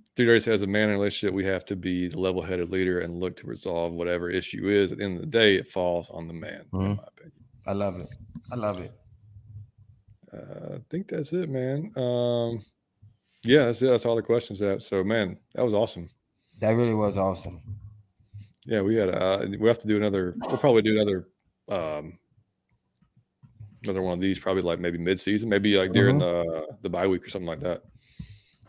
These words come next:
Speaker 1: That'd be a good idea.
Speaker 2: Yeah.
Speaker 1: But, uh,
Speaker 2: Y'all just ask us anything you want. I think
Speaker 1: Yeah.
Speaker 2: that's pretty cool.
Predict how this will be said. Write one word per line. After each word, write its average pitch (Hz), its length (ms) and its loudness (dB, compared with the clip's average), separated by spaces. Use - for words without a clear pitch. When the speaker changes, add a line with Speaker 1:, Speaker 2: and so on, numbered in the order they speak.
Speaker 1:
That'd 98 140 -2
be 95 60 0
a - 40 -2
good - 220 -4
idea. 107 160 -6
Speaker 2:
Yeah. 98 280 -4
Speaker 1:
But, 92 260 -2
uh, 82 160 -2
Speaker 2:
Y'all 98 260 -6
just 95 200 -14
ask 98 340 -6
us 95 280 -12
anything 95 400 0
you 90 100 -4
want. 87 240 -6
I 120 80 -6
think 107 220 2
Speaker 1:
Yeah. 131 80 8
Speaker 2:
that's 135 120 -2
pretty 92 240 -10
cool. 95 240 -2